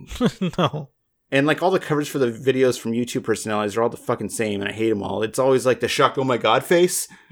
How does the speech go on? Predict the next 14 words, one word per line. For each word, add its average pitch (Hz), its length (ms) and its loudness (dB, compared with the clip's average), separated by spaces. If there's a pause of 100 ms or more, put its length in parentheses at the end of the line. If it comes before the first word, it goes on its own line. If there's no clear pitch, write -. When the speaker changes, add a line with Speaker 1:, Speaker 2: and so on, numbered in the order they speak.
(120)
Speaker 1:
Yeah. 123 260 -2
Speaker 2:
Like, 127 220 4 (340)
Speaker 1:
<laughs> - 340 -4
Speaker 2:
or 143 220 8
it's, 135 220 2
like, 131 320 2 (260)
the 139 100 -4
critic 170 300 0
ones, 139 300 0
there 127 120 4
was 120 140 4
a 117 60 0
guy, 127 180 0
like, 123 340 0